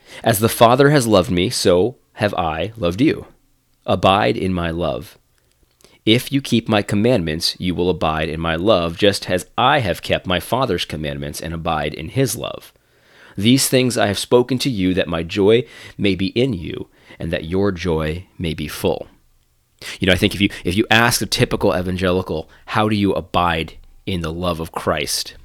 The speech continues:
right? Just ask them without reference to this passage, right? How, how do you abide in the love of Christ? If you asked ten evangelicals that question, I think, honestly, you'd probably get ten different answers.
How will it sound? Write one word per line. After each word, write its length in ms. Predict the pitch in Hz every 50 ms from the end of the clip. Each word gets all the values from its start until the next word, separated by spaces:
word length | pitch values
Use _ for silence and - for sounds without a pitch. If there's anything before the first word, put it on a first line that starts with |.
| - _ -
right? 280 | 76 90 90 90 -
Just 200 | - 104 95 -
ask 260 | - 104 101 95 -
them 380 | - 101 90 87 85 - - 127
without 300 | 139 131 143 131 - 98
reference 380 | 107 113 123 - 131 120 110 -
to 80 | -
this 200 | 101 98 101 -
passage, 480 | - - 101 95 90 - 78 67 69 90
right? 160 | 87 87 76
How, 180 | - 104 110 - - - - -
how 200 | - 120 127 143
do 80 | 143
you 180 | 143 151 143 120
abide 560 | 101 87 85 98 95 98 101 104 101 98 - - - - - - -
in 160 | 98 92 90
the 120 | 90 85
love 400 | 82 82 87 85 82 82 78 - - - - - -
of 200 | - 87 - -
Christ? 560 | - - - 87 76 62 - - - - - - - - - - - - - - - _
If 100 | - -
you 100 | 120 123
asked 280 | 127 127 123 - - - - - -
ten 240 | - - 165 170 170
evangelicals 640 | 151 131 120 107 98 104 98 92 85 - 87 85 82
that 160 | 87 - -
question, 360 | - - 90 85 - - 82 -
I 160 | 92 107 131
think, 260 | - - 113 98 - -
honestly, 380 | 78 85 95 98 - - 90
you'd 180 | 80 87 87 -
probably 400 | - - 113 107 95 87 78 78
get 220 | 76 80 - - -
ten 220 | - 104 95 90
different 300 | 87 85 - - 78 73
answers. 460 | 65 - - - - - - - -